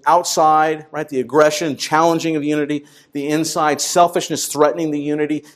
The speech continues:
degrading that unity, the apostles' prescription for them both to believers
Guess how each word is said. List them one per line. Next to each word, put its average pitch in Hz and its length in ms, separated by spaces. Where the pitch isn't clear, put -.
degrading 147 560
that 160 200
unity, 147 520
the - 60
apostles' 226 480
prescription 160 540
for 139 160
them 123 160
both 120 420
to 120 80
believers 123 720